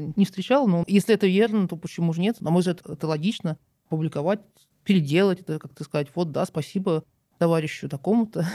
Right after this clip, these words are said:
<laughs> что обратил внимание на ошибку в данной статье. Здорово, здорово. Вот, все исправили, сделали, <laughs> а теперь все хорошо.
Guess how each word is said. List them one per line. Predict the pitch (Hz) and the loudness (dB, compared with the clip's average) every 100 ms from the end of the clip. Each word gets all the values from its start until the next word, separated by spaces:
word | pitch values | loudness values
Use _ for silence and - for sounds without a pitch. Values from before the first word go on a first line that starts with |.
| - - | -2 4
<laughs> | 202 208 - 202 _ | 4 4 0 -2 _
что | - 220 | 2 4
обратил | 196 190 208 | 4 4 4
внимание | 196 180 233 220 180 | 6 6 4 4 2
на | 170 165 165 165 160 | 0 -2 -2 0 0
ошибку | 156 - 214 - 185 170 160 156 151 | -2 -2 -4 -2 0 0 0 -4 -8
в | 151 | -2
данной | 175 175 160 | 0 0 -2
статье. | 147 - 175 220 175 - - | -6 -6 -4 -2 -4 -8 -20
Здорово, | 139 160 240 190 147 | -6 -2 -2 -4 -6
здорово. | - 185 180 175 _ _ _ - | -10 -8 -8 -10 _ _ _ -10
Вот, | 170 - - | -10 -10 -12
все | - 160 | 0 0
исправили, | - - 226 185 | 0 -4 0 0
сделали, | 143 180 214 190 - | 0 -4 -4 -4 -6
<laughs> | 175 - | -2 2
а | 196 - 170 | 4 2 -4
теперь | - 156 | -6 -10
все | - - | -12 -12
хорошо. | 160 - | -12 -10